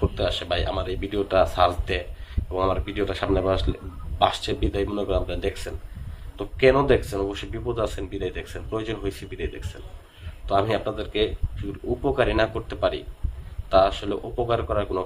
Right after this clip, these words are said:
কারণ নাই। তো উপকার যাতে করতে পারি, এই জন্য আপনাদেরকে এই ভিডিওটা দিলাম, মনোযোগ সহকারে দেখে করে নেন। অনেক কথা বলে ফেলছি। তো প্রথমত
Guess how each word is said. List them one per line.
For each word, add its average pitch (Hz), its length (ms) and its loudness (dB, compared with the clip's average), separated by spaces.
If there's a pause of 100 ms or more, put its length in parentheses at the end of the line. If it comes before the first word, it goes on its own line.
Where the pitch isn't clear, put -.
কারণ 98 220 2
নাই। 92 140 2
তো 98 140 -4
উপকার 107 360 -2
যাতে - 140 -4 (100)
করতে 104 200 -4
পারি, 98 160 0
এই 90 80 -2
জন্য 95 140 0 (100)
আপনাদেরকে 90 420 -4
এই 85 120 6
ভিডিওটা 101 280 -2 (100)
দিলাম, 98 220 0 (580)
মনোযোগ 98 280 0
সহকারে 92 320 -2
দেখে 95 240 -2
করে 95 200 -2
নেন। 78 120 -4 (380)
অনেক 95 200 2
কথা 92 220 -4
বলে 95 180 2
ফেলছি। 85 260 -6 (840)
তো - 60 2 (120)
প্রথমত 123 420 4